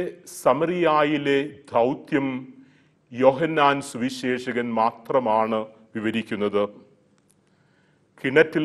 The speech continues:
നിന്ന് വെള്ളം കോരാൻ വന്ന സമറിയാക്കാരിയായ സ്ത്രീ എങ്ങനെ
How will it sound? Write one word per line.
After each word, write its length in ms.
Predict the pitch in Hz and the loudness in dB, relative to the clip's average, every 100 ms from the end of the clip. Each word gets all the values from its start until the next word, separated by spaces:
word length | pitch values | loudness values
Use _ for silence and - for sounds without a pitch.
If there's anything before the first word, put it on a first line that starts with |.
| 151 | 0
നിന്ന് 340 | 143 143 139 139 - - - _ - 110 | 0 2 2 0 -6 -20 -20 _ -8 6
വെള്ളം 320 | 127 143 156 156 | 8 8 6 4
കോരാൻ 400 | 139 135 131 131 123 | 6 8 10 8 6
വന്ന 240 | 120 123 120 123 - - _ _ _ - - | 4 4 2 2 -4 -20 _ _ _ -12 2
സമറിയാക്കാരിയായ 1200 | 131 156 185 170 156 - 208 147 139 135 127 127 123 127 | 2 4 4 4 4 4 6 8 6 4 4 4 0 -4
സ്ത്രീ 380 | - - 123 131 120 107 - - _ _ _ _ _ | -10 -4 0 0 0 -4 -12 -20 _ _ _ _ _
എങ്ങനെ 480 | 135 135 151 147 135 | 0 2 2 2 0